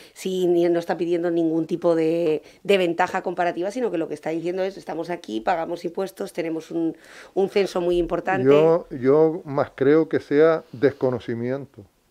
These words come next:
Speaker 2: desconocimiento de lo que es el sector de la pesca de-, deportiva,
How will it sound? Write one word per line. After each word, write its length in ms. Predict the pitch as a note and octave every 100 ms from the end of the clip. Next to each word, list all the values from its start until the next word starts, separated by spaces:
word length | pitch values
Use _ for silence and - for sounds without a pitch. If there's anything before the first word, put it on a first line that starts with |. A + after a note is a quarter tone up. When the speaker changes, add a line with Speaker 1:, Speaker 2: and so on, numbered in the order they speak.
| _ _ _
Speaker 2:
desconocimiento 1080 | C#3 B2 - B2 A#2+ B2 A#2 B2 C3 D3
de 80 | D3
lo 140 | C#3 B2+
que 220 | C3+ B2
es 60 | - _ _ _ _ _
el 120 | B2 A2
sector 460 | B2 G#2+ D3 C#3
de 80 | A#2+
la 140 | A2+
pesca 300 | G#2+ A2 B2+
de-, 160 | A#2+ A#2+ A#2 -
deportiva, 840 | B2 A#2+ A#2 A#2+ - F3+ G3+ G#3